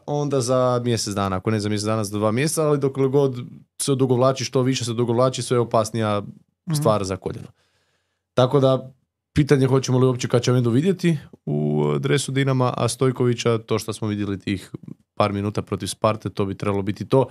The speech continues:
Speaker 1: Ali još uvijek se ne zna, e, točnost ozljede. Jučer, jučer ja, ja sam bio na utakmici, radio sam ove izjave.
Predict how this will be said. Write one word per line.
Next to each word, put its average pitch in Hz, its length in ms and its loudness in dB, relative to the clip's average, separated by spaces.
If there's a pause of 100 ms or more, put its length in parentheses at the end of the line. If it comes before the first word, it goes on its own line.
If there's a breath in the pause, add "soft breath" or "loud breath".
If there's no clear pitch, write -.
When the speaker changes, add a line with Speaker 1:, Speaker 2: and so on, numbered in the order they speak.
(1000 loud breath)
Speaker 1:
Ali 147 240 4
još 139 180 2
uvijek 135 160 2
se 127 120 0
ne 127 120 2
zna, 120 120 0
e, - 440 -8 (720)
točnost - 580 0 (380)
ozljede. 131 480 2 (160)
Jučer, 117 540 0 (460)
jučer 123 300 0
ja, 120 180 4
ja 117 140 0
sam 113 120 -4
bio 107 100 0
na 104 80 0
utakmici, 110 380 -4
radio 95 220 -2
sam 98 160 -4
ove 98 180 -2
izjave. 123 300 2